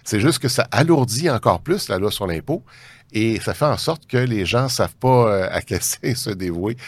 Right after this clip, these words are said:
lorsque vient le temps de mois, du mois de février, mars, euh, pour faire leur déclaration. Et donc, euh, ça peut aussi créer des, des situations. Ah oui, là où j-, où j'allais, je m'y en, euh, j'y arrivais,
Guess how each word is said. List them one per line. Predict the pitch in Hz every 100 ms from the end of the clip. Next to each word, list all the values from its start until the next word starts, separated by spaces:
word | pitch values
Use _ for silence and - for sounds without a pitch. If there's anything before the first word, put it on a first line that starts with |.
| - -
lorsque | 113 - 107
vient | 95 95
le | 90
temps | 117 113
de |
mois, | 98 90
du | 117
mois | 98 101
de |
février, | 101 87 85 104
mars, | 95 107 131 -
euh, | 101 92 90 90
pour | - -
faire | 101
leur | 92 85
déclaration. | 85 87 78 73 113 151 - - - - - -
Et | 98
donc, | 92 110 123 120
euh, | 98 90 85 85 80 76 - _ _ _ _ _ _ _ _ - -
ça | - 101
peut | - 131
aussi | 120 - 160 - -
créer | - 98 123
des, | 113 95
des | 87 87
situations. | - 104 90 135 131 -
Ah | -
oui, | 147 107
là | 160
où | 135
j-, | -
où | - 113
j'allais, | 107 104 95 104
je | - 104
m'y | 98
en, | 95
euh, | - - - - - -
j'y | 98 98
arrivais, | 95 85 131